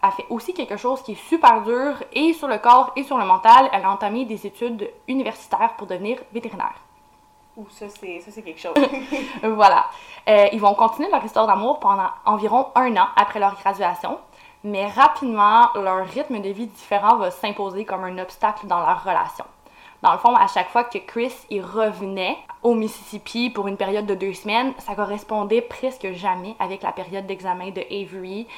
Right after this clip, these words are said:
Speaker 1: Avery, elle avait pas le temps d'aller faire la fête avec lui, puis lui, ben, il voulait profiter de son deux semaines sur la terre ferme.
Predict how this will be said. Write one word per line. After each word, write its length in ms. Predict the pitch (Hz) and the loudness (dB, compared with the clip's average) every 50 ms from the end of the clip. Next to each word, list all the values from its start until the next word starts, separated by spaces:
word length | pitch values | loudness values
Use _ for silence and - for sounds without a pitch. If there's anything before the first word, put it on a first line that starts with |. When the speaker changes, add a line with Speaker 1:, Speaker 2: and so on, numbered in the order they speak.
| - - - - | -20 -20 -12 -6
Speaker 1:
Avery, 240 | 196 196 196 180 208 | -6 -4 -4 -2 0
elle 120 | 214 214 202 | 0 2 2
avait 180 | 180 175 170 | 0 -2 -4
pas 140 | 165 - 190 | -6 -6 -6
le 80 | 175 175 | -4 0
temps 160 | - 190 190 | 2 2 2
d'aller 220 | 175 165 165 170 | 2 0 -4 -4
faire 160 | 165 - 170 170 | -4 -4 -2 -2
la 100 | 156 - | -2 -4
fête 180 | - 170 - | -6 -8 -8
avec 280 | 156 160 151 - - - | -8 -8 -8 -8 -8 -6
lui, 320 | 240 247 285 294 302 311 | -4 -2 0 0 0 -2
puis 160 | 302 - 220 | -4 -6 -10
lui, 180 | 185 180 185 185 | -10 -8 -8 -6
ben, 120 | 175 151 147 | -4 -4 -6
il 60 | - | -6
voulait 180 | - - 160 147 | -8 -8 -10 -10
profiter 400 | - - - 190 - - - 185 | -10 -10 -10 -10 -10 -10 -10 -10
de 60 | 185 | -8
son 120 | - 175 160 | -8 -8 -8
deux 140 | 160 165 | -8 -10
semaines 240 | 170 - - 180 180 | -12 -10 -10 -10 -10
sur 140 | - 196 170 | -8 -6 -4
la 160 | - - - - | -2 -2 -2 -2
terre 180 | 160 160 160 - | -4 -4 -4 -4
ferme. 360 | - 247 262 285 302 285 | 0 2 4 4 4 2